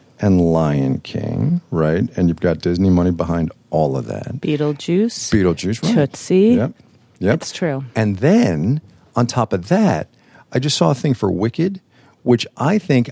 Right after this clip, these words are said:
Speaker 1: I saw on Broadway, like, fifteen years
Speaker 2: You
Speaker 1: ago.
Speaker 2: did.
Speaker 1: And
Speaker 2: Two thousand three it opened.
Speaker 1: Two thousand three. So there, there's only, you know, X number of theaters and Wicked's not leaving. Hamilton's freaking never leaving, right? So you don't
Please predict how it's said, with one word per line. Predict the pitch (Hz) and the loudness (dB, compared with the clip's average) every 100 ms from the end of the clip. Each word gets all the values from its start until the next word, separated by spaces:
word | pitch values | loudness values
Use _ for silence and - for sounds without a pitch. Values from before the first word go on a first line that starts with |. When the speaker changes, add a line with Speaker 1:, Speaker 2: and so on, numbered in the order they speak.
| - | -2
Speaker 1:
I | 135 | 0
saw | 156 120 110 104 | 0 2 0 0
on | 107 123 139 | -2 -2 2
Broadway, | 101 85 87 101 | 2 2 0 -2
like, | 110 110 | -2 -4
fifteen | - 123 160 151 | -8 -6 -2 0
years | 180 247 | 0 0
Speaker 2:
You | 202 | 0
Speaker 1:
ago. | 180 | -2
Speaker 2:
did. | 160 151 | -2 -4
Speaker 1:
And | - | -4
Speaker 2:
Two | 220 | 0
thousand | 196 175 165 | 0 -2 -8
three | 170 156 | -6 -6
it | |
opened. | 147 | -4
Speaker 1:
Two | 143 | -2
thousand | 151 160 170 | 2 2 0
three. | 208 123 | -2 -4
So | - 139 | -2 -2
there, | 143 | -2
there's | 135 147 135 | 2 2 2
only, | 147 160 156 151 | 0 2 2 2
you | 147 147 147 | 0 -2 0
know, | 135 127 - | 2 2 -2
X | 160 - | -6 -2
number | 147 120 104 | 0 0 -2
of | |
theaters | - 180 180 90 110 - - - _ _ _ _ | -4 -2 0 0 -2 -8 -20 -20 _ _ _ _
and | 110 95 95 | -2 -2 0
Wicked's | 139 185 143 | -2 0 2
not | 123 | 2
leaving. | 101 101 127 | 2 0 -2
Hamilton's | 92 135 190 110 82 | -2 0 0 -2 -4
freaking | - 92 85 | -6 -6 -6
never | 80 85 98 156 147 | -2 0 2 2 2
leaving, | 78 69 - 101 127 | -2 -6 -8 -6 0
right? | 101 139 - _ - | 2 0 -4 _ -4
So | 151 | 2
you | 147 | 2
don't | 160 | 2